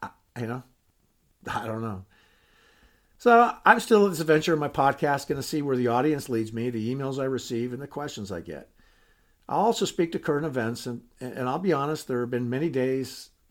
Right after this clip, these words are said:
in this pandemic that I just have a hard time looking at the market. I hope e-, this finds everyone in good health.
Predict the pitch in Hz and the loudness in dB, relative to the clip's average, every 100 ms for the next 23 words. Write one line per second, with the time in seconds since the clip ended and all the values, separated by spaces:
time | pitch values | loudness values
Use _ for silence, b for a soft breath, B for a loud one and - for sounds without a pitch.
0 | _ 117 120 113 - 113 113 110 113 113 | _ -8 -6 -6 -6 -8 -4 -4 -4 -4
1 | 117 110 b b b b b b _ 131 | -2 -2 b b b b b b _ -2
2 | 226 214 131 110 104 110 98 104 90 107 | -2 -2 -2 -2 -2 -4 -4 -6 -4 -6
3 | 113 95 85 78 76 - - _ _ _ | -8 -10 -12 -14 -16 -18 -20 _ _ _
4 | _ _ _ _ _ _ _ _ _ _ | _ _ _ _ _ _ _ _ _ _
5 | _ _ _ _ _ _ _ _ _ _ | _ _ _ _ _ _ _ _ _ _
6 | 190 196 185 175 151 147 143 151 147 135 | 4 6 6 6 2 0 -2 -2 0 -2
7 | 131 135 131 123 123 110 110 98 101 - | 0 0 0 0 0 0 0 -2 -4 -8